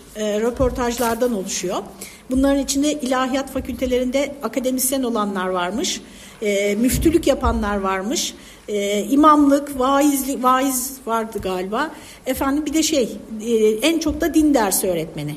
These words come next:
Din dersi öğretmeni ama deist mesela. Din dersi öğretmeni ateist falan var. Onlarda da buna, o,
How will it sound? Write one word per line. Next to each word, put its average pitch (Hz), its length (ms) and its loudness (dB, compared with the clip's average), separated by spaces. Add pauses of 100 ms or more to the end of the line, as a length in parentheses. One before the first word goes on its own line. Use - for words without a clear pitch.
(160)
Din 285 160 4
dersi 247 300 0
öğretmeni 240 400 -2
ama 320 300 -2
deist 269 400 2
mesela. 165 320 -6 (120)
Din 277 160 0
dersi 254 280 0
öğretmeni 226 360 -2
ateist 240 480 -4 (240)
falan 208 360 -4
var. 320 160 -4 (1300)
Onlarda 330 500 4
da 285 140 2
buna, 269 260 -2
o, 262 60 4